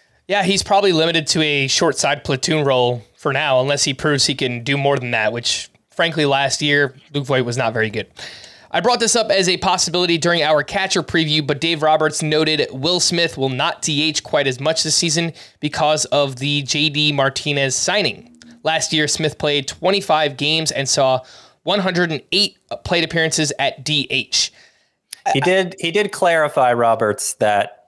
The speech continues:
Speaker 2: he doesn't wanna say Will Smith is gonna get fewer at bats.
Speaker 1: Yeah. I think
Speaker 2: So
Speaker 1: it, I think it could even out, Scott, where maybe Will Smith catches a hundred and twenty games and D H is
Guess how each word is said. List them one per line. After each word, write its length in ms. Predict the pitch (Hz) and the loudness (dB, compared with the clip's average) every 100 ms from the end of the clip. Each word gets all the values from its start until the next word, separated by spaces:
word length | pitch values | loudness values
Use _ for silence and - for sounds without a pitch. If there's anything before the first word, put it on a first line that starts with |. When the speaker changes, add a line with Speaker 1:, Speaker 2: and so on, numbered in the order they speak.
| _ | _
Speaker 2:
he 360 | - - 120 120 | -20 -12 -4 0
doesn't 280 | 120 113 110 | 2 2 2
wanna 180 | 104 | 2
say 240 | 98 120 104 | 0 0 2
Will 200 | 98 98 | 4 2
Smith 300 | - 101 92 | 0 -4 -4
is 100 | 92 | -4
gonna 200 | 95 87 | -4 -2
get 160 | 101 | -4
fewer 340 | - 101 92 82 | -2 0 2 0
at 140 | 76 | 0
bats. 560 | - 82 - - - - _ _ | 0 0 -2 -12 -16 -18 _ _
Speaker 1:
Yeah. 220 | - 143 - _ _ _ _ _ | -4 -4 -6 _ _ _ _ _
I 100 | 226 | -4
think 300 | 262 285 262 | 0 0 0
Speaker 2:
So 40 | - | -2
Speaker 1:
it, 60 | |
I 60 | 214 | -4
think 240 | 285 311 | -4 -4
it 80 | 233 | -4
could 420 | - 208 139 139 - _ _ - | -2 -2 -4 -8 -12 _ _ -4
even 220 | 214 160 | -2 0
out, 220 | 151 120 | 0 -2
Scott, 240 | - 131 127 | 0 0 2
where 440 | 147 139 135 127 - - - - | 2 2 2 0 -6 -20 -16 -6
maybe 800 | 170 185 185 185 175 175 170 156 | -2 0 2 2 2 2 0 0
Will 180 | 165 | 0
Smith 320 | 160 180 170 - | 0 0 -2 -2
catches 500 | 160 156 170 156 147 | -4 0 2 2 0
a 80 | |
hundred 320 | 147 165 160 151 | 0 0 0 0
and 180 | 143 | -2
twenty 300 | - 196 196 | 0 0 2
games 360 | 147 151 143 143 | 0 0 0 -2
and 180 | 143 143 | -4 -2
D 160 | 147 | 0
H 160 | 147 139 | 0 0
is 260 | 135 127 | -2 -2